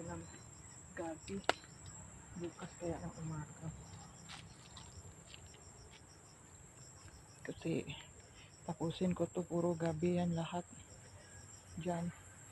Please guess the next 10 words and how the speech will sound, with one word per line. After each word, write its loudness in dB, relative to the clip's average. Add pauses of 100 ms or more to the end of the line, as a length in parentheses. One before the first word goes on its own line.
(200)
papunta 0
doon. 0 (4000)
Putol 4
yung 6
tali. 8 (1120)
Kukuha 4
ko 4
ng 2
ano 4
ulit. 0